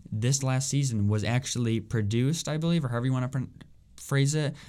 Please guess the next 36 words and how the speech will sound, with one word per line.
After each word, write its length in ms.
by 280
Netflix. 520
They, 300
it 180
was 160
originally 360
on 100
the 60
B 200
B 160
C 400
for 140
two 240
seasons, 760
and 220
Netflix 340
picked 220
it 80
up 200
and 200
put 140
it, 120
brought 160
it 60
onto 200
their 240
platform, 760
and, 320
uh, 180
so 140
yeah, 160
it's 100
a 40
Netflix 420
original 420
now. 360